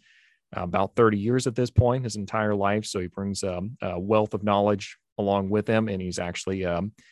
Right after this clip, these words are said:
a real estate agent slash real estate licensee, depending how you want to term it, <laughs> who actually practices down there in that area as well. So without further ado, please welcome Jonathan Wheeler.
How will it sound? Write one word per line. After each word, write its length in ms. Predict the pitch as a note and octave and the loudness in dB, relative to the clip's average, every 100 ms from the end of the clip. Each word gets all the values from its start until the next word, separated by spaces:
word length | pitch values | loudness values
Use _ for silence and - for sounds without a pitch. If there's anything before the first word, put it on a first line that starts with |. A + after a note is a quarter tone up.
| _ _ - | _ _ -12
a 100 | F2 | -2
real 220 | G#2 A#2 | 2 2
estate 320 | A2+ B2 A2+ | 2 0 0
agent 400 | A2 G#2+ A#2 A2 | 0 0 -2 -2
slash 340 | - F#2+ F#2 - | -2 -2 -2 -2
real 140 | G2 | -2
estate 280 | G2 G#2 F2+ | -2 -4 -2
licensee, 600 | F#2+ G#2+ - G#2+ A2 G#2 | -2 -2 -4 -4 -2 -2
depending 320 | - F#2+ F2+ | -4 -6 -4
how 100 | F2+ | -4
you 120 | E2+ | -4
want 200 | F2+ F2 | -4 -4
to 220 | E2 F#2 - _ _ - | -4 -6 -8 _ _ -4
term 260 | C3+ C3+ | 0 2
it, 220 | C3 C3 - _ - | 2 0 -10 _ -20
<laughs> 180 | - - B2 | -6 0 6
who 220 | C#3+ A#2+ - - - - | 6 4 -4 -20 -10 -2
actually 280 | A2+ - G#2+ | 0 0 -2
practices 580 | A2+ G#2 - A#2 G#2 | -2 -4 -4 -4 -2
down 260 | G#2 G#2 G2+ | 0 2 2
there 140 | G2+ | 2
in 80 | G2 | 2
that 180 | F#2+ F#2+ G#2 | 0 -2 -2
area 260 | G2 F#2 | -2 -2
as 140 | F2 F#2 | -4 0
well. 340 | A#2 C3 D3 _ - - _ - | 2 2 -2 _ -20 -20 _ -4
So 240 | G2+ F#2 | 0 2
without 240 | G2+ A2+ | 4 2
further 320 | - B2+ B2 A#2+ | 4 4 4 2
ado, 260 | A#2 A#2+ | 2 0
please 300 | A2+ B2 A2 | 0 -4 0
welcome 320 | A2+ G#2+ A#2+ | 0 0 0
Jonathan 440 | G#2 G#2 A2+ C3 A2 | 2 2 2 -2 -4
Wheeler. 320 | F#2 D2+ | -4 -6